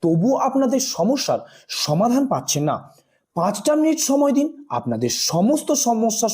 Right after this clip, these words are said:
সলিউশন দেব এই ভিডিওর মধ্যেই। সবার প্রথমেই কথা বলবো আপনাদের মেইন ডাউট, যে আপনারা ফর্মটি বাংলাতে ফিল আপ করবেন না ইংরেজিতে ফিল আপ করবেন। তো আপনাদেরকে বলি, ফর্মের যে ওপরের যে সাইডটি রয়েছে সেটি আপনারা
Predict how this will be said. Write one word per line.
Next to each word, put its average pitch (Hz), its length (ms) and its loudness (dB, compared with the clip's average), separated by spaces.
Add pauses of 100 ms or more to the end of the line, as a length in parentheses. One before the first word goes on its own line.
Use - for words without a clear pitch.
সলিউশন 190 440 0
দেব 170 100 0 (420)
এই 180 80 2 (100)
ভিডিওর 107 400 -4
মধ্যেই। 117 320 -2 (440)
সবার 170 380 0 (100)
প্রথমেই 240 420 2
কথা 277 180 2
বলবো 277 220 2
আপনাদের 147 340 -2 (200)
মেইন 208 280 2
ডাউট, 110 220 -6 (260)
যে 123 120 0 (100)
আপনারা 143 260 -2 (120)
ফর্মটি 214 380 0 (400)
বাংলাতে 131 460 -2
ফিল 220 200 2
আপ 220 140 -8
করবেন 285 260 2 (260)
না 147 80 -2 (220)
ইংরেজিতে 117 460 -4
ফিল 135 140 -2
আপ - 140 -8
করবেন। 123 200 -2 (300)
তো 170 60 -4 (180)
আপনাদেরকে 226 420 0 (140)
বলি, 175 180 2 (300)
ফর্মের 185 420 2
যে 247 80 0 (180)
ওপরের 285 380 2
যে 262 60 4 (100)
সাইডটি 165 360 -2
রয়েছে 139 320 0 (400)
সেটি 135 260 -2 (160)
আপনারা 127 340 -2